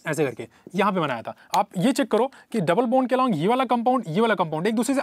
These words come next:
अपोजिट लगे हुए, ध्यान से देखो अपोजिट लगे हुए हैं, एक इधर जा रहा है तो दूसरा इधर जा रहा है, अपोजिट डायरेक्शन में जा रहे हैं। तो इसके along, डबल बॉन्ड के along ये जो आइसोमर था, ये जो आपको आइसोमर था, अ, अ, सिस और ट्रांस शो कर रहा था, ये जो ज्योमेट्रिकल आइसोमर जो शो कर, फॉर्म में जो शो कर रहा है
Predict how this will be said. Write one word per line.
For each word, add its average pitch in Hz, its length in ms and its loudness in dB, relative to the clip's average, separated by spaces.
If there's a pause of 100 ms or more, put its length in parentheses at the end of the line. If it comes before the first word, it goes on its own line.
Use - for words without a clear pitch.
अपोजिट 254 340 2
लगे 208 180 2
हुए, 139 140 -4
ध्यान 170 180 -2
से 233 80 -4
देखो 240 240 -2 (160)
अपोजिट 220 300 2
लगे 147 160 0
हुए 110 140 -6
हैं, 107 60 -20 (500)
एक - 180 -6
इधर 233 240 4
जा 254 140 4
रहा 254 100 2
है 269 60 0
तो 254 80 -2
दूसरा 208 260 -4 (120)
इधर 220 200 2
जा 160 120 0
रहा 123 80 -4
है, - 100 -6
अपोजिट 247 280 0
डायरेक्शन 220 280 -4
में 202 60 -2
जा 151 160 4
रहे 123 100 -2
हैं। - 120 -14
तो 240 80 -4
इसके 233 220 -2
along, 254 260 2
डबल 226 160 0
बॉन्ड 226 220 0
के 226 80 0
along 208 200 0
ये 233 100 0
जो 226 120 0
आइसोमर 208 340 -2
था, 185 220 0 (320)
ये 202 100 2
जो 240 100 2
आपको 226 200 2
आइसोमर 202 280 -2
था, 202 100 -2
अ, 160 280 0 (260)
अ, 175 100 2
सिस 254 220 2
और 254 80 2
ट्रांस 214 260 2
शो 202 100 2
कर 165 100 0
रहा 143 100 0
था, 135 80 -6
ये 175 120 0
जो 190 100 -6
ज्योमेट्रिकल 175 320 -2
आइसोमर 196 260 -2
जो 190 120 -2
शो 196 100 -4
कर, 180 140 -6
फॉर्म 180 440 -6
में 202 80 -2
जो 196 80 -2
शो 233 160 -4
कर 208 140 0
रहा 170 100 -2
है 277 60 -8